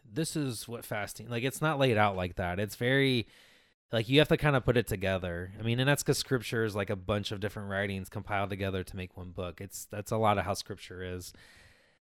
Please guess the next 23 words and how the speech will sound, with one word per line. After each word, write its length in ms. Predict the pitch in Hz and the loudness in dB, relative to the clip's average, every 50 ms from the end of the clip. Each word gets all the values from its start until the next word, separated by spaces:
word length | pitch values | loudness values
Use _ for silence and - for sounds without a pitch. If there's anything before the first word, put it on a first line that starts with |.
| _ _ - | _ _ 0
But 180 | 123 135 131 | 2 2 4
one 180 | 127 143 156 175 | 4 4 4 6
of 80 | 180 165 | 6 4
the 100 | 139 104 | 4 0
craziest 580 | - - - 135 135 131 113 113 104 - - | 0 0 2 4 4 4 4 2 -2 -2 -2
examples 440 | 113 95 101 104 101 98 - 104 95 | -4 -4 -2 -2 -2 -2 -4 -6 -6
of 120 | 104 95 | -6 -6
fasting 580 | - 110 101 101 98 - - - 104 98 98 95 | -4 -2 0 0 0 -2 -4 -6 -6 -6 -6 -6
is 260 | 92 98 101 95 92 | -6 -6 -6 -6 -4
Moses 580 | 98 104 110 120 131 135 120 123 127 117 - - | -4 0 2 4 4 4 4 2 0 -2 -2 -4
when 140 | 123 113 107 | -4 -4 -4
he 160 | 101 117 110 | -6 -6 -4
goes 220 | 110 110 107 98 | -2 -2 -2 -2
up 120 | 110 104 - | -4 -6 -4
to 80 | - 110 | -6 -4
Mount 240 | 107 101 101 101 | -4 -4 -4 -6
Sinai, 600 | - - 110 104 104 101 95 90 87 90 90 92 92 - - - - - _ _ _ _ _ _ _ _ _ _ _ - | -4 -4 -2 -2 -2 -2 -4 -4 -6 -6 -6 -8 -10 -12 -14 -20 -20 -20 _ _ _ _ _ _ _ _ _ _ _ -4
and 440 | 123 113 110 104 101 101 95 - - _ _ _ _ _ _ _ _ _ _ _ _ _ _ _ - _ _ _ _ - | -2 -2 0 -2 -2 -4 -8 -10 -14 _ _ _ _ _ _ _ _ _ _ _ _ _ _ _ -20 _ _ _ _ -14
he 200 | - - 151 160 | -2 -2 2 6
goes 220 | 185 185 160 143 | 6 8 8 8
up 260 | 160 156 - - _ _ _ _ _ _ | 8 6 6 2 _ _ _ _ _ _
and 280 | - 139 120 117 113 - - _ | -8 -8 -6 -6 -8 -10 -14 _
fast 540 | - - 127 117 120 117 - - - - | -6 -2 0 2 2 2 0 -2 -8 -10